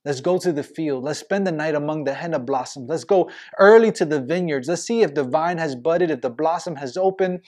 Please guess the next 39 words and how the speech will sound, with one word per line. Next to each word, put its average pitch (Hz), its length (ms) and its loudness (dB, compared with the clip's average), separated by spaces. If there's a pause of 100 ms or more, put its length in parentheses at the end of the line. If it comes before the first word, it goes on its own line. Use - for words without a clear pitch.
(160)
if 170 140 -2
the 156 80 2
pomegranates 170 720 -4
are 139 140 -8
in 123 160 -8
bloom. 208 380 -2 (340)
There 170 360 2
I 151 60 4
will 135 160 0
give 151 180 -2
you 185 100 -4
my 156 160 -2
caresses. 139 680 -6
The 135 100 -6
mandrakes 143 680 -8
give 139 240 -6
off 156 200 0
a 131 60 -2
fragrance. 131 640 -6 (360)
And 143 100 -6
at 156 140 2
our 165 140 2
doors 160 480 0
is 120 240 -12
every 147 200 -6
delicacy, 127 680 -8
both 127 320 -6
new 151 260 -6
and 127 100 -8
old. 113 340 -8 (360)
I 135 120 -6
have 139 140 -4
treasured 170 400 -2
them 156 200 -4
up 131 220 -8
for 143 100 -8
you, 113 340 -10 (100)
my 113 140 -12
love." 110 300 -14